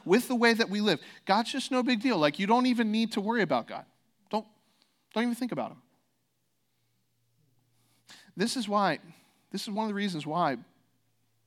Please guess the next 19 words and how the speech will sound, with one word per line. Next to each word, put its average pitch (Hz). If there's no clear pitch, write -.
just -
as 147
an 135
aside, 120
we 160
don't 202
hand 185
out 175
spiritual 175
leadership 165
positions 156
to 151
just 165
anybody 147
here 160
at 156
our 165
<laughs> -
church. -